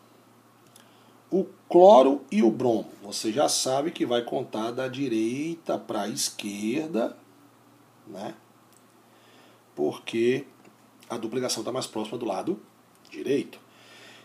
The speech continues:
Então vamos lá, são sete carbonos, é um ept, e o final eno porque tem uma dupla. Mas vamos colocar logo aqui, cloro e bromo. Quem vem primeiro? Bromo, letra B.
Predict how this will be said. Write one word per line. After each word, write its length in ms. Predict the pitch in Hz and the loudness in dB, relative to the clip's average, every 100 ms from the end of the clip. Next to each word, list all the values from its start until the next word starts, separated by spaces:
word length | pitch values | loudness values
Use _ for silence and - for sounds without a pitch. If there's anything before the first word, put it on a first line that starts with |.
| - | -2
Então 160 | 247 | 4
vamos 220 | 208 208 139 | 6 6 4
lá, 100 | - | 2
são 240 | - 165 | 0 2
sete 380 | - - 165 - | 2 2 0 0
carbonos, 720 | 180 160 165 226 240 - - | 0 2 2 0 -2 -6 -6
é 140 | 131 143 | -2 0
um 160 | 135 | 2
ept, 440 | 131 165 - - - - - - | 0 -2 -6 -10 -12 -20 -14 -8
e 60 | |
o 20 | |
final 340 | - 139 139 139 | -4 -2 0 0
eno 200 | 123 139 | 0 -4
porque 280 | 151 143 156 | -6 -4 -4
tem 140 | 147 | -4
uma 140 | 185 | -4
dupla. 300 | 143 117 - 95 | -2 -4 -4 -4
Mas 160 | 151 | -2
vamos 160 | 196 220 | 0 0
colocar 320 | - - 202 | 2 4 4
logo 180 | - 196 | 4 2
aqui, 220 | - - - | -2 -8 0
cloro 280 | - 113 120 | 6 8 6
e 40 | |
bromo. 360 | 143 135 107 - | 4 0 0 -4
Quem 180 | 220 254 | -2 2
vem 140 | 220 | 4
primeiro? 440 | 214 214 185 - - | 4 6 6 4 -2
Bromo, 320 | - 120 - - - | 0 2 2 -8 -14
letra 240 | - - | -8 -4
B. 240 | 165 220 | -2 -2